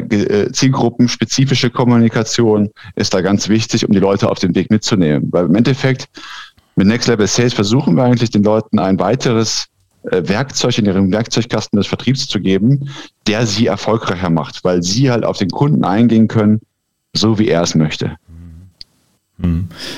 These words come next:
Speaker 2: Ah, du sprichst schon von Tools, von, ähm, <laughs> du weißt, worauf ich hinaus will, von, von Empfehlungen und so weiter. W-, was können wir uns darunter vorstellen? Das kann ja nicht sein, oder ist es tatsächlich so zu sagen, okay, wenn herauskommt in so einem Prozess, in so einem Training und in so einer Beratung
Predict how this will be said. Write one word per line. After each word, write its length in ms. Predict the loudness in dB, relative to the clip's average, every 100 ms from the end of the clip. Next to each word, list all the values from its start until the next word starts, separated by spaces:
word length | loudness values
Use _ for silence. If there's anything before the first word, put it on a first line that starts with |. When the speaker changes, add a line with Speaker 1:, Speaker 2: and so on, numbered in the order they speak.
| -16 _
Speaker 2:
Ah, 120 | -6 -4
du 120 | -4
sprichst 340 | -2 -4 -2
schon 200 | 0 -2
von 260 | -2 -4 -4
Tools, 680 | -2 0 0 0 -2 -4
von, 560 | -4 -4 -2 -2 -4 -4
ähm, 460 | -6 -4 -4 -6 -8 -10 -8 -8 -4
<laughs> 340 | 0 0 2
du 240 | -2 -2
weißt, 220 | -2 -2 -4
worauf 180 | -4
ich 100 | -4
hinaus 380 | -2 -2 -2 -4
will, 220 | -4 -4
von, 380 | -4 -4 -2 -4
von 160 | -4 -6
Empfehlungen 1000 | -6 -4 -2 -2 0 0 2 2 0 -2 -8 -16 -16 -12 -6
und 120 | -4
so 140 | -2
weiter. 460 | 0 -2 -2 -4 -6 -16 -20 _
W-, 100 | -12 -8
was 200 | -6 -4
können 160 | -2 -2
wir 60 |
uns 160 | -2 -4
darunter 260 | -4 -4 -4
vorstellen? 440 | -2 -2 -2 -2
Das 160 | -4 -2
kann 120 | -2
ja 80 | 0
nicht 200 | -2 -2
sein, 480 | -2 -2 -2 -2 -6 -16 _ _
oder 180 | -2 0
ist 140 | 0 -2
es 100 | -2
tatsächlich 480 | -2 -2 -4 -4
so 160 | -2 -2
zu 160 | -2 -2
sagen, 340 | -2 -2 -4
okay, 300 | -4 -4 -4
wenn 300 | -4 -4 -2
herauskommt 600 | -2 -2 -4 -4 -2 -2
in 100 | -2
so 80 | -2
einem 100 | -4
Prozess, 420 | -4 -6 -4 -4
in 80 | -4
so 80 | -4
einem 120 | -6
Training 340 | -4 -2 -2 -2
und 80 | -2
in 80 |
so 80 | -2
einer 100 | -4
Beratung 640 | -4 -6 -6 -4 -2 -2